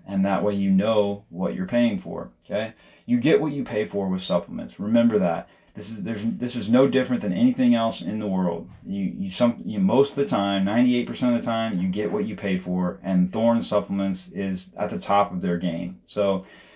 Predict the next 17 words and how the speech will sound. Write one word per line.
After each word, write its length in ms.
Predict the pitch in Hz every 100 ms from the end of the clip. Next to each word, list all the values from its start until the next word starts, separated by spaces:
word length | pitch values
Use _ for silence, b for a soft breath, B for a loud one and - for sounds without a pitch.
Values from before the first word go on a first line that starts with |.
| B
if 160 | - 113
you 80 | 107
would 140 | 107
like 240 | 110 113
my 160 | 113 107
discount 580 | 92 120 - 127 120 -
to 80 | 120
Thorne, 400 | 120 120 117 113
all 220 | 92 98
you 80 | 98
have 100 | 92
to 80 |
do, 360 | 92 123 131 120 _ _
send 360 | - - 135 131
me 160 | 127
an 80 | 113
email. 640 | 95 107 104 104 101 92